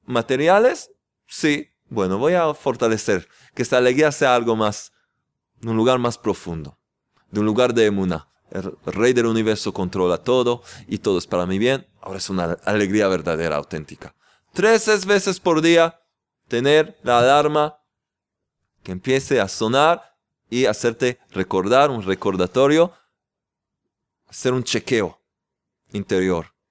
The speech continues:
¿Estoy contento? ¿Sí o no? ¿No estoy contento? Voy a alegrarme ahora. ¿Estoy contento? Vamos a ver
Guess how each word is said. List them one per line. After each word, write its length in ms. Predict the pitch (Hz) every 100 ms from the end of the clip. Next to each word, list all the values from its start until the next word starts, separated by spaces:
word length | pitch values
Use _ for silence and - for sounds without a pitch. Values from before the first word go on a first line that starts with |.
| _
¿Estoy 240 | - - 113
contento? 720 | 123 120 135 139 160 160 _ _ _ _ _ _ _
¿Sí 380 | - 135 147 170 _
o 100 | 107
no? 260 | 101 80 - _ -
¿No 140 | 117
estoy 200 | 139 147
contento? 640 | - 147 156 160 175 170 _ _ _
Voy 260 | 90 98 143
a 80 |
alegrarme 640 | 196 101 98 95 92 87 78
ahora. 260 | 71 69 - -
¿Estoy 280 | - - 135
contento? 720 | 151 151 165 170 185 196 _ _ _ _ _ _
Vamos 320 | 76 87 110
a 80 | 147
ver 320 | 175 165 -